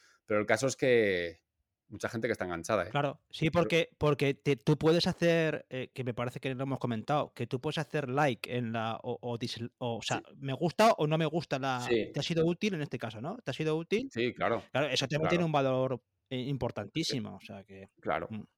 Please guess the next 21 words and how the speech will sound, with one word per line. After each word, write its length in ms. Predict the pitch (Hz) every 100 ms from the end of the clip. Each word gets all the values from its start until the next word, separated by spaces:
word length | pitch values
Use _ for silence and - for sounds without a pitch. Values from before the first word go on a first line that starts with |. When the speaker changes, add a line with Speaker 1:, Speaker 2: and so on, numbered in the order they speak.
| -
Speaker 1:
La 140 | 95
reseña, 440 | 90 104 104 107 120
lo 140 | 110
que 80 | 101
tú 120 | 104
vayas 240 | 113 110 104
poniendo, 340 | - 117 131
las 80 | 95
visualizaciones 560 | 90 92 90 85 95 90
que 100 | 101
tenga, 680 | 87 113 131 165 131 87 85
si 100 | 87
Google 260 | 87 90
ve 120 | 87 90
que, 260 | 90 90 85
que 120 | 90
tu 220 | - 95
reseña 380 | 95 90 95 95
ha 20 |
sido 260 | 95 95 92
súper, 460 | - 95 101 98